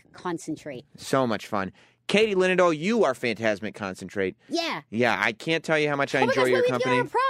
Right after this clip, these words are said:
Speaker 1: prize?
Speaker 2: Oh, yeah, yeah, yeah. Uh, right. We were trying to say who counts.
Speaker 1: Sam.
Speaker 2: I don't know who won.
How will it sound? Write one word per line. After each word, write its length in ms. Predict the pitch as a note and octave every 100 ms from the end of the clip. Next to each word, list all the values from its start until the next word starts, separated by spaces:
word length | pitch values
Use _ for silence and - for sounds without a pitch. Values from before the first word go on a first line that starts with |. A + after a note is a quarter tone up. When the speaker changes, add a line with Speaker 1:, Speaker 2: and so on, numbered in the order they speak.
| G4
Speaker 1:
prize? 240 | F3+ -
Speaker 2:
Oh, 100 | -
yeah, 120 | F#3+ G3
yeah, 340 | G3 F#3+ B2 -
yeah. 60 | -
Uh, 600 | C3 B2+ B2 B2 A#2+ A2+ - _ -
right. 320 | C#3+ E3 A2 -
We 160 | A#2+
were 60 | B2+
trying 200 | B2 D3
to 80 | D3
say 220 | - C3+
who 120 | D3
counts. 300 | C3+ C#3+ C3+
Speaker 1:
Sam. 300 | F3 E3 F3
Speaker 2:
I 140 | F3+ A2
don't 160 | G#2+ F#2+
know 160 | G2
who 80 | G#2
won. 320 | F#2+ F#2+ G2+